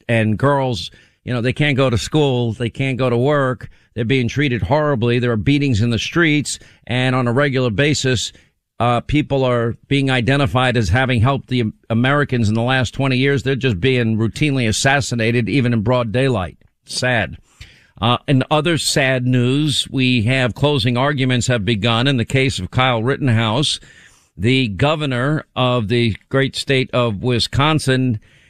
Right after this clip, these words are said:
has now, uh, put five hundred National Guard members on standby. By the way, the right thing to do, and I'm gonna explain why in a little bit,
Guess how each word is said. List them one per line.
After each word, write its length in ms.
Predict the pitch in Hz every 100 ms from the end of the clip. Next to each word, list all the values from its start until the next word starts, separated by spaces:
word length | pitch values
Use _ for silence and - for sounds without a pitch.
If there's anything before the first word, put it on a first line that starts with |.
| _
has 600 | 107 123 127 123 104 - 113
now, 680 | 131 139 135 135 123 82 - _ _ _ _
uh, 300 | 117 117 117 - -
put 200 | 143 -
five 300 | 147 151 117
hundred 260 | 143 131
National 460 | 127 139 98 123 120
Guard 320 | 127 135 135
members 380 | 131 131 127 117
on 180 | 117 104
standby. 800 | - 147 160 165 127 123 147
By 200 | 165 120
the 100 | 139
way, 180 | 139 143
the 100 | 127
right 240 | 127 139 -
thing 180 | 139 -
to 100 | 110
do, 180 | 147
and 80 | 135
I'm 80 | 131
gonna 180 | 135 123
explain 460 | - - 135 117
why 300 | 113 135 127
in 160 | 123 117
a 40 |
little 200 | 113 127
bit, 260 | 101 123